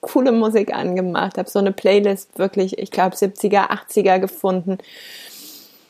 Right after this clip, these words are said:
mich gefeiert, dass alle Texte noch <laughs> auf meiner Festplatte sind. Ich mich ja immer wundere, dass ich so viel gefühlt irgendwie im Alltag hier im Kurzzeitgedächtnis vergesse, aber dieses Gefühl, wie ich damals in dieser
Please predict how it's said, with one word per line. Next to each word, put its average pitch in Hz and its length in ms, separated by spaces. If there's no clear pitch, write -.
mich 233 200
gefeiert, 254 600
dass 240 280
alle 233 260
Texte 240 420
noch 233 300
<laughs> 247 240
auf 208 180
meiner 196 260
Festplatte 196 680
sind. 185 380
Ich - 160
mich 190 140
ja 190 100
immer 180 280
wundere, 220 280
dass 180 140
ich 180 80
so 196 140
viel 202 320
gefühlt 202 380
irgendwie 190 480
im 170 140
Alltag 214 440
hier 185 300
im 190 120
Kurzzeitgedächtnis 196 960
vergesse, 180 500
aber 180 260
dieses 208 320
Gefühl, 247 500
wie 208 140
ich 202 120
damals 226 600
in 214 140
dieser 196 560